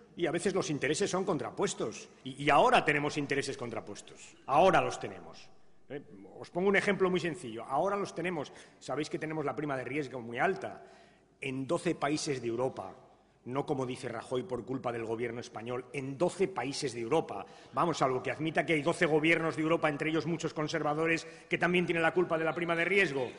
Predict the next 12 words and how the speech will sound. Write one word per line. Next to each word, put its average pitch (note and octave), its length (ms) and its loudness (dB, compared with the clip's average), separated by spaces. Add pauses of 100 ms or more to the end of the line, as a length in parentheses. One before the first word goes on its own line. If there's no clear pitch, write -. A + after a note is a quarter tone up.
(220)
En F3 180 2
doce A3 320 6
países F#3+ 420 4
de D#3 60 0
Europa. C3+ 320 0 (1400)
Os F#3+ 140 4
diré, A3 360 8 (960)
de F3+ 100 4
paso, A3+ 320 6 (800)
os F#3 120 2
diré, G#3+ 360 6 (1400)
cu-, F#3 140 0